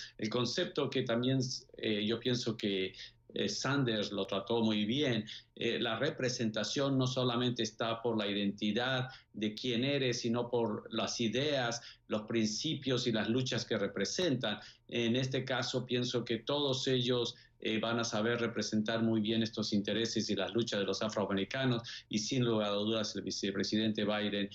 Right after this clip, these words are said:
es el que se estima que le irá mejor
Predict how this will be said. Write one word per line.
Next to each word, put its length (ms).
es 180
el 80
que 120
se 120
estima 480
que 160
le 80
irá 220
mejor 640